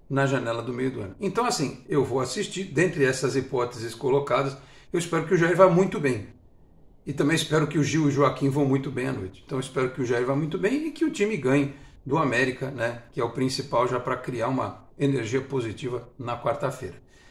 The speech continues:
Então, este é um aspecto. Vamos acompanhar e depois trazer os detalhes aqui pra vocês. Sobre a questão da venda de ingressos, o Santos divulgou os valores, né?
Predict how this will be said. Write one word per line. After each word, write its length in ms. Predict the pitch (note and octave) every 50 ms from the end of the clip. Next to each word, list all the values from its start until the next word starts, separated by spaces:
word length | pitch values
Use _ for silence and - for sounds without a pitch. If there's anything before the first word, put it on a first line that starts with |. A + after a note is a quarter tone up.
| - -
Então, 240 | - - C#3+ C#3 C#3 -
este 280 | C#3 C3 C3+ C3+ - -
é 40 | B2
um 80 | B2+
aspecto. 560 | C3 C3+ - - - G2 F#2 - - - C#3 A2+
Vamos 320 | A#2 A#2 B2+ C3 A#2 C3+
acompanhar 500 | B2 - - F3+ E3+ - F#3 E3+ E3 E3+
e 40 | E3
depois 400 | D#3+ E3 D#3 - C#3+ C#3 C3+ -
trazer 340 | - D#3 C3+ A#2+ A2 A#2+ B2+
os 100 | A#2+ B2
detalhes 420 | C3 A2+ - - A#2 A2 A2+ A2
aqui 240 | A2+ G#2 - - A2+
pra 160 | - B2 A#2+
vocês. 560 | A2 A#2 - - - - F#2 - - - - - - - - - - - - - - - - -
Sobre 320 | - - - A#3 A#3 B3
a 60 | A#3+ A#3+
questão 500 | - A3 G3 - - G#3 G#3 G#3+ A3 F#3+
da 200 | G3 F#3+ F#3+ F3
venda 320 | C#3+ F3+ F#3+ F#3 F#3 F3+
de 100 | E3+ F#3+
ingressos, 440 | F#3+ E3 C#3 A#2 G#2+ G#2 - - -
o 20 |
Santos 280 | - E3 E3+ - - E3
divulgou 640 | E3+ F#3+ E3+ D#3+ G3+ F#3+ C#3+ B2+ C3+ D3+ D#3+ E3
os 100 | E3 C3+
valores, 600 | B2 E3+ F3+ - B2 C3 C3 A2 G2 G2+ F#2+ G2
né? 160 | G#2+ G#2+ A2+